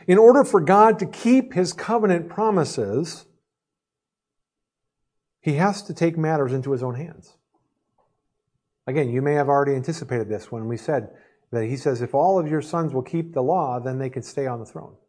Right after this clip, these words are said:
If all your sons will keep my covenant, then they can stay on the throne." What's the problem with that?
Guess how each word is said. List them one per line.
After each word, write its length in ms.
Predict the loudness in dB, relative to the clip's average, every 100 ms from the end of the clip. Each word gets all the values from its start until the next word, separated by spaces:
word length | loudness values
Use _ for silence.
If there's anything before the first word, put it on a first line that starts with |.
| _ _ _ _ _ _ 0
If 60 |
all 140 | 4 4
your 120 | 2
sons 260 | 0 0
will 80 | -2
keep 300 | -2 -4 -4
my 160 | -6 -6
covenant, 360 | -2 -2 -2
then 100 | -6
they 80 | -6
can 100 | -6
stay 160 | -8 -8
on 60 |
the 80 | -8
throne." 320 | -8 -10 -10 -20 _ _ _ _ _ _ _ _ _ _ _ _ _ _ _ _ _ _ _
What's 200 | -2 -2
the 60 | -4
problem 320 | -2 -2 -4
with 140 | -10
that? 240 | -14 -18